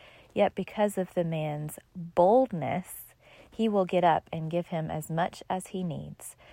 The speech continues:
So I say to you, ask and it will be given to you. Seek and you will find.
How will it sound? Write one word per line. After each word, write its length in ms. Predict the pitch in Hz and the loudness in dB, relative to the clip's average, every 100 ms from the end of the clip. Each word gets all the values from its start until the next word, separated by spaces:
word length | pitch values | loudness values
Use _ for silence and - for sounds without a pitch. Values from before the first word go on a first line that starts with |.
| - | -20
So 320 | - - 196 | -4 2 4
I 120 | 202 196 | 4 0
say 320 | - 214 214 | 0 0 0
to 160 | - 160 | -4 -8
you, 400 | 143 143 147 160 _ - - _ _ _ _ - | -8 -10 -12 -14 _ -20 -20 _ _ _ _ -2
ask 460 | 196 233 - - - | 0 0 -2 -14 -6
and 100 | 202 | -2
it 120 | 185 | -2
will 120 | 190 180 | -4 -4
be 120 | 170 | -2
given 280 | 175 175 165 | -2 -2 -4
to 140 | - | -8
you. 280 | 170 160 160 | -10 -8 -12
Seek 540 | - - 190 208 - - _ _ _ _ - - | -14 -6 -4 -4 -8 -20 _ _ _ _ -20 -8
and 200 | 196 190 | -4 -4
you 120 | 180 | -4
will 160 | 175 180 | -4 -6
find. 560 | - 151 147 147 151 | -4 -6 -6 -10 -12